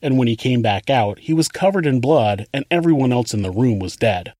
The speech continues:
Some people believe that Marcus was trying to eliminate the children that were the product of incest in order to destroy evidence that that had happened.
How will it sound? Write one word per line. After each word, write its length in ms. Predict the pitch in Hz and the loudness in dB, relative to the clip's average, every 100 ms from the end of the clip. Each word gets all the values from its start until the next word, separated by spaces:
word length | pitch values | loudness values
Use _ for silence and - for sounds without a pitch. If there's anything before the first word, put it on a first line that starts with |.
| _ _ _ _ - | _ _ _ _ -6
Some 320 | - 175 180 | -2 2 2
people 320 | 185 202 190 | 2 0 -2
believe 440 | 196 175 123 101 98 | 2 2 2 0 -4
that 120 | 98 | -2
Marcus 460 | 120 139 - 156 | 0 0 0 -2
was 120 | 156 - | -4 -6
trying 380 | - 165 175 | -4 0 0
to 140 | 180 214 | 0 -2
eliminate 480 | 185 147 135 131 117 | 2 4 4 2 -2
the 60 | |
children 420 | - - 123 123 120 | -6 -2 0 0 -2
that 140 | 110 | -2
were 80 | 113 | -4
the 80 | 101 | -6
product 440 | - 117 113 - | -4 0 0 -2
of 140 | 98 - | -8 -2
incest 640 | 156 170 - 90 - - | 2 2 0 -6 -8 -8
in 120 | 160 | -6
order 260 | 151 175 208 | 0 0 0
to 140 | - | -6
destroy 460 | 165 151 - 143 127 | -6 -6 -4 -2 -2
evidence 560 | - 151 139 95 95 - | 0 0 0 -4 -6 -6
that 200 | 117 - | -8 -2
that 200 | 123 123 | -2 -2
had 140 | 107 | -6
happened. 560 | - 120 - 95 110 | -6 -6 -6 -10 -14